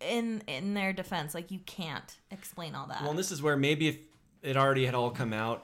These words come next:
Speaker 2: you could, like, move things around and, like, lay track for things. Like,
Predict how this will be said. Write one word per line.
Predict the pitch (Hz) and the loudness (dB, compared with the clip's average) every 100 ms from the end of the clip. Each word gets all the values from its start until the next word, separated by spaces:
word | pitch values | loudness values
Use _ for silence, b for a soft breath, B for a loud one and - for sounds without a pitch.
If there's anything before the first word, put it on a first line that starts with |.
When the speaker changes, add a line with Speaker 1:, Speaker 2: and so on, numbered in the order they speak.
| - | -6
Speaker 2:
you | 113 | -6
could, | 135 | -4
like, | 113 107 110 | 0 0 0
move | 120 117 | 0 -2
things | - 123 113 | -2 -2 -2
around | 101 107 117 123 120 120 120 117 | -2 -2 0 0 0 0 0 -4
and, | 117 113 | -4 -4
like, | 101 | -2
lay | 110 110 | 0 0
track | 110 120 110 110 | 0 0 0 0
for | 110 | -6
things. | 104 113 107 | -4 -4 -2
Like, | 107 98 | -4 -6